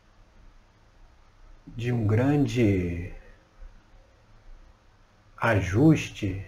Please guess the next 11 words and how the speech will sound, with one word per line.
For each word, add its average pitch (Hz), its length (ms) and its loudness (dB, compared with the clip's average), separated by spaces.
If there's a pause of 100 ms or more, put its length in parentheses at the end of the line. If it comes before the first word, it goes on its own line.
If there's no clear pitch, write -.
(100)
né, 131 300 -4 (720)
cósmico 113 1000 4 (260)
entre 107 640 -2 (560)
as 98 320 -2
almas 120 440 2
que - 100 -10
estão 110 240 -2
ali 104 220 0
dentro 110 320 -2
daquele 104 360 -2
núcleo. 107 560 2